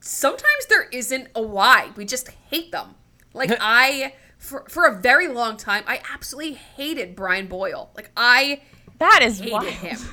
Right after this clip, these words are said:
Speaker 2: That is wild.
Speaker 1: I hated him.
Speaker 3: He's
Speaker 1: And
Speaker 3: fairly
Speaker 1: then,
Speaker 3: likable.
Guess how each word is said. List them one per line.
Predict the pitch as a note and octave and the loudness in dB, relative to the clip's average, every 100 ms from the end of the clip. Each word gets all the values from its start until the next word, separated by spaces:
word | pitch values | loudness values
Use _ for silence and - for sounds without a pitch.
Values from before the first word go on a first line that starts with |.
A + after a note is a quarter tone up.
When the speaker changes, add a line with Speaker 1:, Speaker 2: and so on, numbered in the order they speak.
| - _ _ | -18 _ _
Speaker 2:
That | G2+ | -16
is | F2+ E2+ | -14 -16
wild. | E2+ F#3+ | -8 -6
Speaker 1:
I | |
hated | G#3 - - G#3 A3+ G3+ F3 | -6 -12 -14 -10 -6 -6 -8
him. | E3 C#3+ - _ _ _ - | -10 -14 -16 _ _ _ -16
Speaker 3:
He's | F4+ - _ _ D4+ _ | -16 -16 _ _ -20 _
Speaker 1:
And | B3 B3 G4+ | -2 -2 -2
Speaker 3:
fairly | D4+ | 0
Speaker 1:
then, | A#3 A#3 B3+ | 2 2 -2
Speaker 3:
likable. | D4+ - | -10 -12